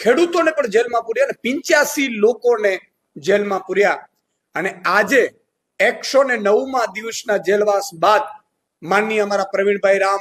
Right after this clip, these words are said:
રમેશભાઈ મેર, રાજુભાઈ કરપડા અને બીજા પણ વિપુલભાઈ અને સહિતના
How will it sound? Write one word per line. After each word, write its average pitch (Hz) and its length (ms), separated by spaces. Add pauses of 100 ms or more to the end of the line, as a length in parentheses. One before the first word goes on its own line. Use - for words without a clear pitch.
રમેશભાઈ 185 540
મેર, 196 360 (1040)
રાજુભાઈ 196 420
કરપડા 190 560 (500)
અને 175 120
બીજા 190 320
પણ 202 200
વિપુલભાઈ 202 480
અને 190 120
સહિતના 190 540